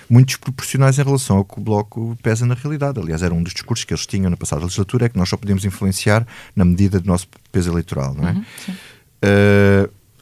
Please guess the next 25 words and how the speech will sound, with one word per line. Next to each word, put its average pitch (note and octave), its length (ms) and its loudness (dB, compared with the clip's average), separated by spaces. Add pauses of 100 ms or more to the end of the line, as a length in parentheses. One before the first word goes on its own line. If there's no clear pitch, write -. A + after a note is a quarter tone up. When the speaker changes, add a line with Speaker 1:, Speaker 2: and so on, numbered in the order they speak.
(240)
Speaker 1:
quer A#2+ 100 2
dizer, G#2+ 220 0 (120)
o F#2 80 -4
Bloco G2 600 0
não G#2+ 100 0
pode G2 220 -4
fazer, F#2+ 240 -2
já G2+ 120 0
está, A2+ 180 0
são - 280 0
exigências F#2 400 0
muito F#2+ 160 0
acima F2+ 300 0
do F2+ 100 -4
peso F#2 180 -2
eleitoral, A2 360 0
que - 100 -6
é - 20 0
meter G#2 220 0
o F#2+ 60 -4
pé G2+ 100 2
na F#2 80 2
porta C3 300 0
e A#2 60 0
dizer G#2 360 -2